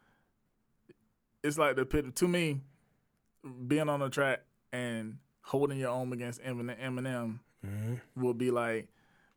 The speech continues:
Speaker 1: being in the presence of somebody like Erykah Badu or Jada Pinkett Smith and holding your own. They're not losing yourself into them.
Speaker 2: Right.
Speaker 1: Like, it's just aura. Like, I don't,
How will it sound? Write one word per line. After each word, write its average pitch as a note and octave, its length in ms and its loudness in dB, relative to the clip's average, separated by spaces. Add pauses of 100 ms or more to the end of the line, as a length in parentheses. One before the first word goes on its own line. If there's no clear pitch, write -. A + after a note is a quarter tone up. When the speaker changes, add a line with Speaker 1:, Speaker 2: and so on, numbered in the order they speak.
Speaker 1:
being C3 260 0
in B2+ 100 -4
the A#2 60 -2
presence B2 500 0
of A2 100 -10
somebody A#2 380 0
like G#2 380 -4
Erykah A2+ 300 0
Badu A2 520 0
or G#2 100 -4
Jada A2 240 -2
Pinkett A2 300 -6
Smith G#2+ 360 -4 (640)
and A#2 200 -2
holding A#2+ 300 2
your A2+ 100 -2
own. A#2 180 -2
They're A#2+ 140 2
not A#2+ 200 0
losing A#2+ 320 0
yourself A2+ 400 -2
into A#2 240 -4
them. A2 360 -6 (240)
Speaker 2:
Right. B2+ 360 4
Speaker 1:
Like, A2+ 360 -2 (440)
it's B2+ 220 2
just A#2+ 220 -2
aura. B2+ 240 2
Like, A#2 200 2
I B2+ 140 4
don't, C3+ 320 0